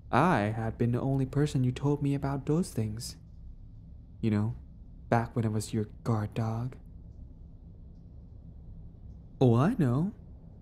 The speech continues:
You must have found some other bodyguard to tell your secrets to after you kicked me to the curb. Found some other gun for hire to keep you company and listen to all your weapons babble.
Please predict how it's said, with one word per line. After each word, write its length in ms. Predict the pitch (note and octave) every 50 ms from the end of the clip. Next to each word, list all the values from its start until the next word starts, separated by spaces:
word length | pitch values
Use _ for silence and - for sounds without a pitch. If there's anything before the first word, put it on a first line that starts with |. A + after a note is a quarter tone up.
| - - -
You 80 | - C4
must 180 | C4+ A3 -
have 160 | - C#3+ C3 -
found 260 | - D#3+ D3+ D3+ D3+ D3
some 240 | - - D3+ D3+ - - -
other 300 | F#3+ G#3+ G#3+ - C#3+ A#2
bodyguard 580 | - - B2 B2 A2+ A2+ - - G#2 G#2 G#2+ -
to 60 | -
tell 180 | - - C3+ C3
your 120 | A#2+ G#2+
secrets 680 | G#2+ - - - - D#3+ F#3+ F3+ - C#3 G#2+ - - - -
to 200 | - - A#2 A2
after 240 | G#2+ G#2+ A2 - A#2+
you 140 | A2+ A2 G#2
kicked 360 | - - - - F3+ F3+ -
me 120 | C#3 B2+
to 120 | B2+ - C3
the 120 | B2+ C3+
curb. 360 | C3 - - E3+ F3 D#3+ - - - - - - - - - - - - - - - - - - - - - -
Found 220 | - B2 A#2 A2 -
some 180 | - A2 G#2+
other 200 | A2+ A2+ A2+ A2
gun 360 | - - B2+ A#2+ B2 B2 B2
for 180 | B2 - - B2+
hire 420 | B2 B2 B2+ B2 B2+ B2 B2 B2+
to 100 | B2 B2
keep 260 | B2+ - - C3+ C3 C3
you 80 | C3
company 760 | B2+ - - C3+ C3 B2+ C3 C3+ C3 C3 C3 C3+ C3+ C3+ C3+ - - - - - -
and 240 | - A2 G#2 G#2 A2
listen 360 | B2 C3+ C3 - - D3 D3
to 120 | - D#3
all 120 | D3 C#3+ D3
your 140 | C#3+ C3+ A#2+
weapons 500 | G#2+ B2+ B2+ B2+ - - B2 B2+ B2 -
babble. 500 | - A#2+ A2+ G#2 G2+ - - - -